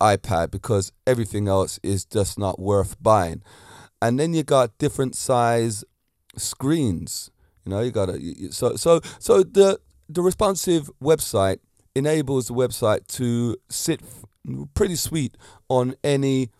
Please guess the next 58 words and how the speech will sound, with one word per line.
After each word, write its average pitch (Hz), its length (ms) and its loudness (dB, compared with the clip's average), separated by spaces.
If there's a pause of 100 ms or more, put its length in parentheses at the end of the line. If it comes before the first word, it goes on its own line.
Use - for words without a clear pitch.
(200)
screen 120 600 -2 (240)
that 117 160 2
you 113 220 -2
view 123 280 0
it 98 100 0
on. 78 260 -4 (260)
So - 180 0
I've 135 160 4
gotta 120 220 2
revamp 117 420 0
my 92 80 -2
website 95 580 0 (180)
to 90 360 -4
accommodate 90 600 -4 (120)
all 82 260 0
that. 87 280 -4
And 185 120 0
it - 100 -6
saves 190 260 0
me 165 80 -2
a 147 40 0
whole 147 280 2
lot 135 140 2
of 110 120 -2
work 123 240 2
as - 160 -10
well, 120 180 4
because 120 260 -6
at 185 120 2
the 143 80 -2
moment, 131 440 -2 (440)
when 127 160 2
I 147 80 2
do 127 160 -2
my 110 120 0
website, 101 500 0
I 101 100 0
do 101 200 -2
a 98 40 2
mobile 110 400 2
version 98 600 -2 (100)
and 110 160 0
a 95 60 -2
desktop 104 460 -2
version, 82 500 -8 (120)
and 92 160 -4
it's - 300 -10
time 117 260 0
consuming. 76 500 -8
So 110 180 0
y'all 156 340 4
wanna 127 180 0
just 104 220 -10
cut - 180 -4
down 90 200 -2
on 85 80 -6
time. 90 300 -4
So 107 240 0